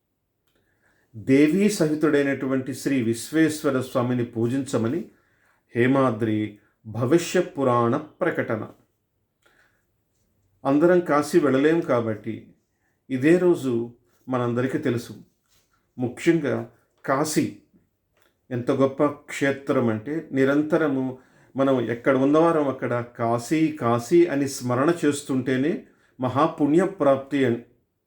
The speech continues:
కాబట్టి అలాంటి కాశీకి సంబంధించినటువంటి కాశీ స్మరణతో పాటు ఆ రోజు కాశీలో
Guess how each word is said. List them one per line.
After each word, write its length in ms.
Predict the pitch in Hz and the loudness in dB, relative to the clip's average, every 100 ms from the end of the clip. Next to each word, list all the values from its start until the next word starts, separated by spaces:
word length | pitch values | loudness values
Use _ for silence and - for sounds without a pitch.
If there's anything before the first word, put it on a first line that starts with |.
| _ _ _ _ | _ _ _ _
కాబట్టి 300 | 147 156 156 | -2 -2 2
అలాంటి 340 | 139 151 160 151 | 2 2 2 -2
కాశీకి 600 | - 147 170 180 180 175 | 0 0 0 0 -2 -2
సంబంధించినటువంటి 1200 | 170 147 147 143 135 143 127 127 135 131 123 117 - _ _ _ | -2 0 0 0 -4 -4 -4 -2 -4 -2 -6 -6 -12 _ _ _
కాశీ 440 | 127 123 - - 147 | 0 2 2 2 0
స్మరణతో 560 | - 131 127 123 123 | 0 -2 0 2 2
పాటు 400 | 113 110 104 101 - _ _ _ _ | 0 0 -6 -8 -18 _ _ _ _
ఆ 100 | 143 | -2
రోజు 260 | 147 160 165 | 0 0 0
కాశీలో 840 | 165 123 123 - 165 135 113 127 | 0 0 0 2 2 2 -2 -4